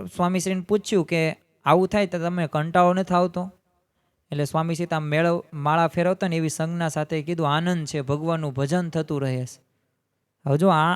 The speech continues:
આનંદ સાથે વિરાજેલા ઈ સંતો અને પછી ભક્તો સાથે એમને ગોષ્ઠી શરૂ કરી. પછી તો દેહભાવ છોડવાની ને અક્ષરધામમાં જવાની વાતો, આ બધાય વાતો શરૂ કર-, થઈ ગઈ. તો એમ પોણા ત્રણ વાગ્યા સુધી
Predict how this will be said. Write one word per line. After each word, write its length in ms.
આનંદ 340
સાથે 360
વિરાજેલા 760
ઈ 40
સંતો 400
અને 180
પછી 300
ભક્તો 360
સાથે 300
એમને 240
ગોષ્ઠી 440
શરૂ 280
કરી. 300
પછી 200
તો 140
દેહભાવ 460
છોડવાની 520
ને 60
અક્ષરધામમાં 680
જવાની 420
વાતો, 440
આ 100
બધાય 280
વાતો 360
શરૂ 260
કર-, 160
થઈ 280
ગઈ. 200
તો 100
એમ 340
પોણા 640
ત્રણ 320
વાગ્યા 400
સુધી 400